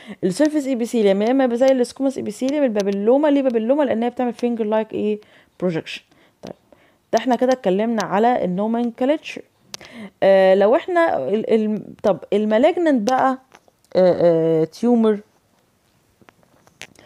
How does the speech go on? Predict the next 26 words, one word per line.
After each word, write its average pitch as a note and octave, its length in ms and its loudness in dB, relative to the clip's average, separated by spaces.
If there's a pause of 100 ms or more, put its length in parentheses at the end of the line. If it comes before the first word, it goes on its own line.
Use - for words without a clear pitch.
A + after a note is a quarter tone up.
(440)
آه، F3+ 180 6
بت-، F#3 280 -2
بنسميها G#3+ 640 0
كارسينومز A3 880 0
لما F3 140 -4
يجي A#3+ 160 -4
في - 80 -6
النومنكلتشر. G3+ 640 -4
يعني E3 320 -4
انا A#3+ 180 -2 (340)
عشان A3+ 340 -2
اسمي، B3 580 -2
انا G3+ 260 -2
لحد G#3 280 -6
دلوقتي A3+ 400 -2
خدت A3+ 320 -6
اهو A3 240 0
البناين G#3+ 500 -4
تيومر C4 400 -6
وخدت G#3+ 340 -8
المالجننت G3 480 -6
تيومر، - 340 -20 (560)
وفي F3 720 4
ال-، F3+ 120 -2
في F#3+ 100 -8
النومنكلتشر B3 1040 -2